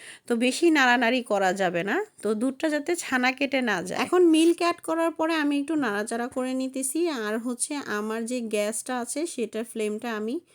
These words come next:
একেবারে medium to low করে দিব, যাতে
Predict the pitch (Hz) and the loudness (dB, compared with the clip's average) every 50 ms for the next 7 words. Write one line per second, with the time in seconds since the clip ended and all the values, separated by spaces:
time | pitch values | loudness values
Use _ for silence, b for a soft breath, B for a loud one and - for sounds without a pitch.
0 | B B B B B B - 202 214 - 254 247 247 254 240 247 269 294 294 254 | B B B B B B -8 -8 -8 -6 -6 -6 -4 -4 -6 -4 -4 -2 -2 -2
1 | 226 220 214 220 226 220 220 233 - - 254 233 208 214 220 226 240 - 247 247 | -2 -2 -4 -4 -4 -4 -4 -6 -6 -6 -6 -4 -2 0 0 0 -2 -2 -4 -4
2 | 240 240 226 220 214 208 220 247 285 285 233 208 185 190 - - 240 | -4 -4 -4 -4 -6 -6 -4 -4 -4 -4 -4 -6 -6 -6 -6 -6 -6